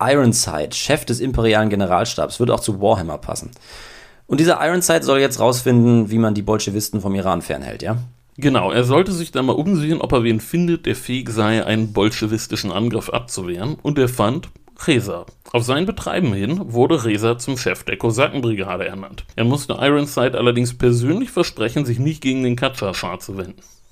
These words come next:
Speaker 1: Das tat er dann aber doch.
Speaker 2: Das tat er, aber erst nachdem er zu Ironside gegangen war und ihn förmlich um die Entbindung von seinem Versprechen gebeten hat.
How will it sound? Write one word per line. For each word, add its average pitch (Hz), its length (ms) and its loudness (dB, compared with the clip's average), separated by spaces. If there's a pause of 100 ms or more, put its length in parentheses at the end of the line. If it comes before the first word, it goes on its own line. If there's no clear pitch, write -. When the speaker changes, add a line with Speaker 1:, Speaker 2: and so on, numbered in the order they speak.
(380)
Speaker 1:
Das 95 240 0
tat 101 200 0
er 98 80 0
dann 92 80 -2
aber 90 180 -2
doch. 87 300 -2 (320)
Speaker 2:
Das 110 260 -2
tat 139 240 0
er, 113 240 -2
aber 117 160 4
erst 127 220 0
nachdem 127 320 0
er 123 100 -2
zu 120 120 -8
Ironside 113 560 0
gegangen 101 460 -2
war 107 200 0
und 120 100 0
ihn 110 100 -2
förmlich 135 440 -2
um 127 100 -2
die 123 140 2
Entbindung 147 520 0
von 175 140 -2
seinem 131 240 0
Versprechen 123 540 0
gebeten 117 420 -4
hat. - 160 -14